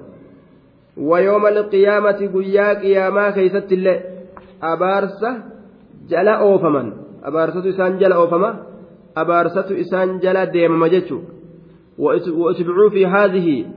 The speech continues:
ni oofaman jiruu duniyaadhaa tanaan keeysatti la'anatan abaarsa oofaman. Aya, abaarsatu isaan jala oofama.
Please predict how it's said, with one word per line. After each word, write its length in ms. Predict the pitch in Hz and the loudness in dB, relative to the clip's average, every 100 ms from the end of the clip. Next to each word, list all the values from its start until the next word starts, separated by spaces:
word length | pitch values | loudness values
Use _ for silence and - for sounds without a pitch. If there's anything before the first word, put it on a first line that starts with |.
| - - - | -20 -20 -12
ni 180 | 151 180 | -2 0
oofaman 560 | 208 202 185 180 180 175 | 2 2 2 2 0 2
jiruu 280 | 180 208 | 2 2
duniyaadhaa 520 | 190 185 180 175 196 196 | 2 0 2 0 -2 -2
tanaan 480 | 190 180 170 160 | 0 0 0 -2
keeysatti 560 | 156 185 202 214 208 202 | -2 -4 -2 -4 0 0
la'anatan 460 | 185 180 190 196 190 165 | 0 0 0 0 -2 -2
abaarsa 380 | 180 190 185 | 0 -2 -2
oofaman. 380 | 196 170 147 120 - - - - - - - _ _ _ | 0 0 0 -4 -8 -20 -20 -20 -20 -20 -20 _ _ _
Aya, 260 | 156 156 - 147 | -2 -2 -2 -2
abaarsatu 420 | 160 170 165 190 | 0 0 -2 -4
isaan 360 | 190 196 190 190 | -2 -2 -2 2
jala 160 | 190 | 2
oofama. 340 | 175 165 139 | 4 2 0